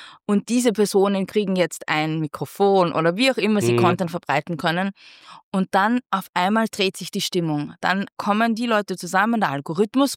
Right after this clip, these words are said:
Speaker 1: gehört natürlich dann dazu, die sich dann mehr oder weniger diese Geschichten erzählen. Und dann, dann,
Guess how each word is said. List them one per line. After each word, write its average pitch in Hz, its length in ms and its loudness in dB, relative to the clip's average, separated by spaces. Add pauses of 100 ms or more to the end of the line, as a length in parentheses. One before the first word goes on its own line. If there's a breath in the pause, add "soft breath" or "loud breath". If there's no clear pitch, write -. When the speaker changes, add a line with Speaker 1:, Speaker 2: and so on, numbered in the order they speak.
Speaker 1:
gehört 262 220 2
natürlich 269 320 -2
dann 269 160 2
dazu, 302 340 -2 (600 loud breath)
die 247 140 2
sich 254 240 -2
dann 233 240 2
mehr 220 140 2
oder 220 100 -2
weniger 226 280 0
diese 220 220 -2
Geschichten 226 680 -2
erzählen. 180 560 0
Und 190 140 -2
dann, 226 220 -2
dann, 226 180 -2